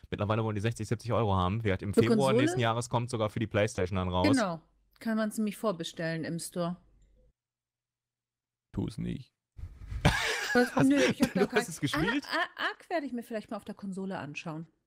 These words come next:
Speaker 2: So, aber erst, wenn ich ein, wenn, wenn's mal ein günstiges Angebot ist, einfach um's mir mal, ne? Ich schau mir die Sachen gerne auf der Konsole an. Mal gucken.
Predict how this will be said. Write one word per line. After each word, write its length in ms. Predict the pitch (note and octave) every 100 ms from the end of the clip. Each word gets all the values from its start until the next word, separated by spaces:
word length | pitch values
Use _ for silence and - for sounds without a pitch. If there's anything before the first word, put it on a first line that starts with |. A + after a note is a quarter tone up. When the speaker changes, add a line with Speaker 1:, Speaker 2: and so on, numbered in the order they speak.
| _ _ _ _ _ -
Speaker 2:
So, 120 | G3+
aber 180 | F#3+ A3
erst, 240 | G3 A3
wenn 120 | A3+ G#3
ich 160 | F#3+
ein, 400 | G3 F#3 F3+ -
wenn, 160 | F#3+ F3+
wenn's 160 | F#3 G3
mal 80 |
ein 80 | F#3
günstiges 420 | F3+ F3+ G3 F3
Angebot 480 | - E3+ F3+ E3+ E3+
ist, 140 | E3 -
einfach 240 | F3+ F#3+
um's 180 | F3 -
mir 80 | F#3
mal, 380 | F3+ F3+ F3 F3
ne? 240 | A3 C#4+ - _ _
Ich 100 | B3+
schau 100 | C4
mir 100 | C#4+
die 80 | A#3+
Sachen 240 | G#3 G3 F#3
gerne 220 | F#3 F#3+
auf 80 | -
der 100 | F3
Konsole 460 | F3+ E3 D#3+ D#3+
an. 180 | B2 E3 _ _ _ _ _ _ _ _ _ _ _ _ _ _ _ -
Mal 80 | F#4
gucken. 300 | A#3 A3+